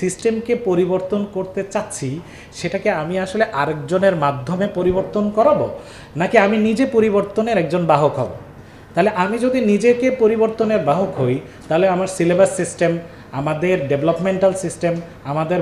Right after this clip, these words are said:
মনস্তত্ত্ব, আমাদের ডিসিশন, আমাদের প্রশাসন পরিচালনা, আমাদের এডুকেশনাল কারিকুলাম, আমাদের পোস্ট গ্র্যাজুয়েট সিস্টেমে আমাদেরকে বেড়ে ওঠা, এটার সাথে কিছু কিছু জিনিসকে তৈরি করা, যাতে করে আমরা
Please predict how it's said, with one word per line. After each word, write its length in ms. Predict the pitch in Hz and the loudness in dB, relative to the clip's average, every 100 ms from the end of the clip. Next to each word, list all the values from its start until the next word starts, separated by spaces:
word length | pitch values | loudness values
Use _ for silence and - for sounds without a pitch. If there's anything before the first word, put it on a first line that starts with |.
| 156 | 0
মনস্তত্ত্ব, 680 | 156 165 - - - - 170 170 - - 131 | 0 0 0 0 -2 -2 -2 -2 -4 -12 -6
আমাদের 240 | 147 156 139 | -2 0 0
ডিসিশন, 400 | 143 147 170 185 180 175 - - 139 | -2 -4 -2 -2 -4 -8 -18 -12 -6
আমাদের 260 | 151 170 175 | -2 -2 -2
প্রশাসন 380 | 160 185 175 180 170 | -2 -2 -4 -6 -4
পরিচালনা, 480 | 165 180 165 165 165 - - 131 | -2 -2 -2 -4 -6 -12 -14 -8
আমাদের 220 | 151 170 147 | -2 0 0
এডুকেশনাল 520 | 151 185 175 185 180 175 | -2 -4 -4 -2 -2 0
কারিকুলাম, 440 | 160 156 160 156 165 - - 135 | -2 0 -4 -4 -8 -14 -14 -8
আমাদের 220 | 156 175 | -4 -4
পোস্ট 180 | 165 160 | -2 -2
গ্র্যাজুয়েট 260 | 165 170 180 - | 0 -2 -2 -4
সিস্টেমে 380 | 170 - 190 196 170 | -6 -2 0 0 0
আমাদেরকে 400 | 165 170 180 185 143 | 0 -2 -2 -4 0
বেড়ে 180 | 160 170 | 0 2
ওঠা, 180 | 175 185 185 - - - 165 | 2 0 -2 -6 -16 -6 0
এটার 200 | 196 - | 0 0
সাথে 180 | 190 220 214 | -2 -2 -2
কিছু 160 | 196 196 | -6 -4
কিছু 140 | 202 202 | -2 0
জিনিসকে 340 | 165 190 - 208 214 | 0 -2 -2 0 2
তৈরি 160 | 226 208 | 2 2
করা, 120 | 165 156 | 2 2
যাতে 140 | 156 160 | -2 -2
করে 120 | 190 185 | 2 2
আমরা 160 | 180 | 2